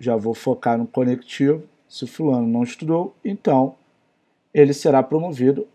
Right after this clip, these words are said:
é falsa. Sendo assim, é verdade que fulano, "Ah, Renato, essa questão vou usar a negação." O que que eu falei com vocês? Você pode usar a negação, aquela questão a gente fez usando a negação,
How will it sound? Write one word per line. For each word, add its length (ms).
é 100
falsa. 580
Sendo 380
assim, 320
é 80
verdade 480
que 80
fulano, 480
"Ah, 280
Renato, 400
essa 180
questão 460
vou 180
usar 240
a 20
negação." 500
O 40
que 160
que 80
eu 40
falei 260
com 100
vocês? 540
Você 180
pode 560
usar 340
a 40
negação, 600
aquela 180
questão 300
a 40
gente 200
fez 200
usando 180
a 40
negação, 460